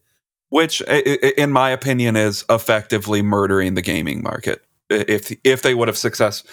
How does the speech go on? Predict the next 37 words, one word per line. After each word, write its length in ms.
I, 140
I, 320
I 60
guess 220
I 60
can't 240
t-, 160
say 220
how 120
serious 460
they 100
were 140
about 220
that, 180
but 100
if 100
they 120
would 100
have 80
successfully 520
tried 260
to 60
do 260
or 100
succeeded 460
in 160
doing 320
both 280
of 80
those, 220
that 240
would 80
have 120
killed 220
the 80
gaming 320
market. 340